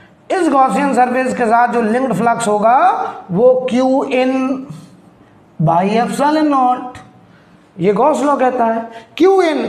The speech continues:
कौन सा charge? अंदर का charge। अंदर charge कितना? क्यू बाई थ्री upon epsilon naught। तो answer आ गया Q by three epsilon naught, ये answer है। किसी के मन में ये तो नहीं आ रहा कि ये वाला charge,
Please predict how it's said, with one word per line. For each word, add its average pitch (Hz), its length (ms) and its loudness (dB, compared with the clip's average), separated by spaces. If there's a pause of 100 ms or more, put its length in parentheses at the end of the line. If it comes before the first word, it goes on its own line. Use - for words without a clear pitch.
कौन 370 280 2
सा 277 100 4
charge? 226 300 0 (540)
अंदर 247 340 -2
का 143 140 -4
charge। - 380 -6 (200)
अंदर 254 300 0
charge 262 340 0
कितना? 254 280 0 (920)
क्यू 302 400 2
बाई 240 360 2
थ्री 202 300 -2 (800)
upon 202 400 2
epsilon 247 440 0
naught। 233 340 0
तो 190 80 -4
answer 196 320 0
आ 196 100 2
गया 196 320 2 (480)
Q 294 220 0
by 202 360 2
three 196 420 -2
epsilon 185 520 -4
naught, 262 440 -6 (240)
ये 185 80 -6
answer - 300 -6
है। - 160 -12 (2000)
किसी 247 220 2
के 294 60 2
मन 277 160 0
में 294 120 0
ये 294 80 2
तो 294 80 0
नहीं 294 120 0
आ 302 100 2
रहा 330 120 2
कि 320 140 -4
ये 247 160 2
वाला 294 280 4
charge, 294 500 0